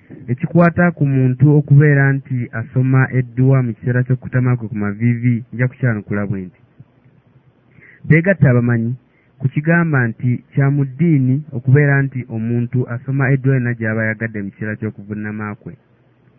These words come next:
Era ne beegatta abamanyi nti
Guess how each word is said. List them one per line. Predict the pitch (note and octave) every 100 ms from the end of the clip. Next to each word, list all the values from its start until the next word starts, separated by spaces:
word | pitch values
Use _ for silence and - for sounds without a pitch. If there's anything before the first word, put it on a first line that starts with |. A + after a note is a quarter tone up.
| _ _ _ -
Era | G#2+ C#3
ne | C#3+
beegatta | B2 B2+ C3+ B2+ B2+
abamanyi | G#2 G#2 G#2+ G#2 G2 - _ -
nti | A2+ - C3+ C#3